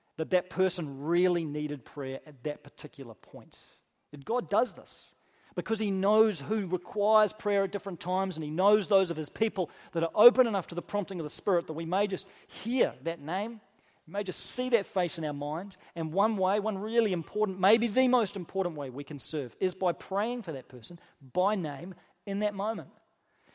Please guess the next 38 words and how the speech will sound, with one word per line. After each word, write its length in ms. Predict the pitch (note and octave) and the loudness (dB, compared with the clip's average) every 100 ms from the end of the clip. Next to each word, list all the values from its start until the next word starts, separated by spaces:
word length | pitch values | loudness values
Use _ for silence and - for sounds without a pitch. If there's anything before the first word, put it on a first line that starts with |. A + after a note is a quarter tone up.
| - | -12
Again, 360 | - F#3 A3+ C4 | -2 2 4 4
this 140 | C#4 | 2
takes 360 | - C4+ B3+ - | 0 -2 -2 -4
a 60 | - | -8
posture 440 | - A#3 - G#3+ | -6 -6 -4 -4
of 120 | G3+ - | -4 0
openness 600 | G3+ G#3+ A3+ G#3+ F#3+ - | 0 0 -4 -6 -8 -12
to 120 | - | -10
the 80 | F#3 | -10
Spirit 340 | F3 - F3 - _ _ _ _ _ _ _ _ _ _ - | -10 -6 -8 -8 _ _ _ _ _ _ _ _ _ _ -10
in 100 | F3+ | -6
the 80 | F3+ | -6
course 300 | - F3 - | -2 -4 0
of 60 | |
our 160 | E3+ E3+ | 0 0
everyday 320 | E3+ E3+ D#3+ | 0 -2 -2
lives. 300 | E3 F#3+ - | -2 -8 -12
Just 180 | - - | -16 -6
being 240 | G#3 A3+ | -2 2
aware 460 | A#3 G#3 G3 G3+ G#3 | 2 4 2 2 -2
and 120 | E3+ | -2
being 220 | D#3+ G#3 | -2 -2
open 320 | A3 F#3+ F#3+ G3 | 0 -2 -2 -8
and 140 | D#3 | -2
being 300 | E3+ E3+ F#3 | -2 -2 -2
available, 560 | E3+ C3+ D#3+ E3 D#3+ - | -6 -4 -2 -2 -4 -4
even 260 | G#3 C4+ | -4 -4
while 180 | A3+ A3 | -2 0
we're 80 | G#3 | 0
going 280 | G3 F#3+ G3 | -2 -4 -4
through 160 | - | -6
our 80 | F3 | -6
normal 220 | D#3 E3 | -4 -8
stuff, 260 | F3+ C#3+ A2 _ _ _ _ _ _ | -8 -10 -10 _ _ _ _ _ _
but 100 | D3 | -10
just 200 | F#3 - | -10 -6
being 220 | F#3+ F#3+ | -4 -2
open 360 | E3 D#3 F3 | -4 -6 -12